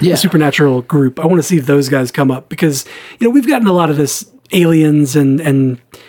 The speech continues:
Speaker 2: space-related type
Speaker 1: Technology,
Speaker 2: things.
Speaker 1: all that stuff.
Speaker 2: Yeah, technology being the, the key,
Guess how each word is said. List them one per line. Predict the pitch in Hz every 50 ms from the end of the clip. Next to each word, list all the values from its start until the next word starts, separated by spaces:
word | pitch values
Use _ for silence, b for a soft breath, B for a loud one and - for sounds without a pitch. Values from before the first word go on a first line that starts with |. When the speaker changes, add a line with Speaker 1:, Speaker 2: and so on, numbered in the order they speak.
| B B B
Speaker 2:
space-related | - - - - 196 190 170 - - 190 170 160 160 151 147 151 139 131 - - _ - 254 226 -
type | - 160 160
Speaker 1:
Technology, | - - - 220 196 170 151 - - 101 98 - 110 101 98 98 98 98
Speaker 2:
things. | 95 95
Speaker 1:
all | - 85
that | - - -
stuff. | - 247 214
Speaker 2:
Yeah, | 175 151
technology | 147 - - 190 165 170 160 156 156 139 156 147
being | 135 156 143 143
the, | 139 143
the | 135 - 170 143 151 139
key, | - - 180 170 151 143 135 131